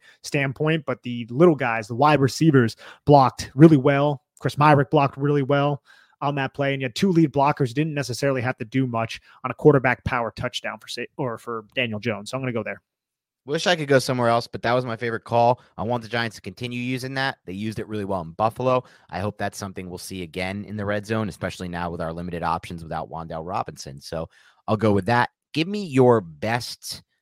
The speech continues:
Speaker 2: throw from Daniel Jones on film, your favorite throw.
Speaker 1: That twenty yarder to Hodgins where he reset his feet after thinking about bailing, but there were several. I mean, the back shoulder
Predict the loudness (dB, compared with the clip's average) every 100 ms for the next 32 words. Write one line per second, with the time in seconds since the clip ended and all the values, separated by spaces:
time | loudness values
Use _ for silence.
0 | _ _ -4 0 0 0 -6 -10 -8 -8
1 | -8 -8 -10 -10 -12 -12 -12 -12 -10 -12
2 | -8 -8 -10 _ -6 -6 -6 -12 _ _
3 | -4 0 2 2 0 2 2 0 -2 -4
4 | -6 -4 -4 -2 -2 -2 -8 -6 -6 -4
5 | -2 -4 -2 -4 -4 -8 -8 -8 -8 _
6 | -2 -2 0 -4 -4 -6 -6 -4 -2 2
7 | 2 2 0 0 0 4 6 6 6 6
8 | 6 4 2 0 0 6 6 6 6 6
9 | 8 6